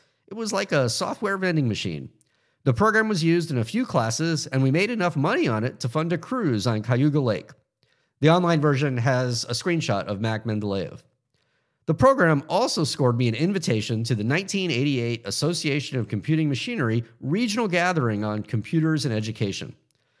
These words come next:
The conference loaned me a Mac to use instead of the luggable P C I started using that I had acquired from my summers at Martin Marietta. The P C I had ran M S dos, the Microsoft Disk operating system,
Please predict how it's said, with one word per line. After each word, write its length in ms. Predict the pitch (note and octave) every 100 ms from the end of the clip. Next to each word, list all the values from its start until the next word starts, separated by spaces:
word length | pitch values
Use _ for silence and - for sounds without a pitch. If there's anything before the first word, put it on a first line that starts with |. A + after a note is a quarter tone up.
| _ -
The 80 |
conference 480 | C#3 B3+ D#4 B3 D#3+
loaned 300 | B2+ D3 G#3
me 120 | F3+
a 60 | C3+
Mac 300 | A#2+ C#3 C#3+
to 100 | -
use 400 | G2+ G2 F#2+ G2
instead 300 | A2 - C3
of 100 | B2
the 120 | A2
luggable 440 | G#2 B2+ C3+ C#3 A#2+
P 160 | C#3+
C 320 | A#2 - E3
I 80 | G2
started 320 | G2+ - A2+
using 440 | G#2 A2+ G2 F#2 G2 -
that 120 | -
I 60 | A2+
had 120 | A2+
acquired 560 | A2+ G#2+ D#3 D3+ C#3 A#2
from 140 | A#2
my 120 | G#2
summers 480 | G2+ - A#2+ A2 G2+
at 160 | G2+ F2+
Martin 280 | G#2+ A#2 A#2
Marietta. 520 | A2 G#2 G2+ F#2+ - _ _ _ _ -
The 60 | C3
P 180 | F#3
C 320 | A3+ A3+ G3 F#3
I 240 | - F#3
had 280 | D#3 A2+ A2
ran 220 | A2+ A#2
M 180 | A#2+ C3+
S 140 | D3
dos, 420 | - G2+ F2 A2
the 160 | - G#2
Microsoft 580 | G2 A#2 A#2+ A2+ A2 F#2
Disk 220 | A#2+ A2+
operating 400 | - A2 G2+ E2+
system, 420 | E2 E2+ - D#2+